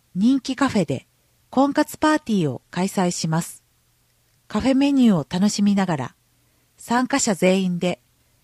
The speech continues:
ワクワクドキドキのイベントが盛りだくさん。上牧町で運命の出会いを。詳しくは二次元コードから。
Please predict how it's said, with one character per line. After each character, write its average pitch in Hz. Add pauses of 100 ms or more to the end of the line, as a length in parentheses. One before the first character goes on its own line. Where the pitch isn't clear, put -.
ワ 247
ク -
ワ 226
ク - (140)
ド 254
キ 262
ド 254
キ 175
の 139
イ 160
ベ 233
ン 214
ト 202
が 185
盛 180
り 220
だ 262
く -
さ -
ん。 123 (1000)
上 247
牧 294
町 240
で 214 (400)
運 302
命 254
の 156
出 190
会 247
い 160
を。 135 (1000)
詳 247
し -
く -
は 131 (380)
二 175
次 220
元 277
コ 294
ー -
ド 220
か 170
ら。 135